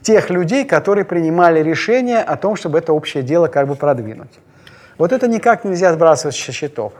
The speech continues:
И в той мере, в которой этих людей вот эта вот, э, синекура удовлетворяет, он, он так и двигается. Но запустив эту схему плота,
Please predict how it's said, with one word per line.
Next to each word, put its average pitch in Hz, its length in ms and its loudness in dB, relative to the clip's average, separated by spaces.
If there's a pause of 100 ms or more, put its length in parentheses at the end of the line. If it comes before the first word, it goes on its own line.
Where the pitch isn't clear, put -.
(340)
И 202 80 -2
в - 80 -8
той 277 240 4
мере, 247 340 2
в - 80 -6
которой 202 480 4
этих 208 540 0
людей 196 400 0
вот 160 180 0
эта 175 220 0
вот, 170 320 2
э, 143 160 -4
синекура 185 760 0
удовлетворяет, 202 1040 2
он, 180 180 0 (180)
он 185 180 0
так 247 240 2
и 226 60 2
двигается. 135 540 0 (360)
Но 233 240 6
запустив 220 720 0
эту 214 240 2
схему 277 480 0
плота, 180 680 4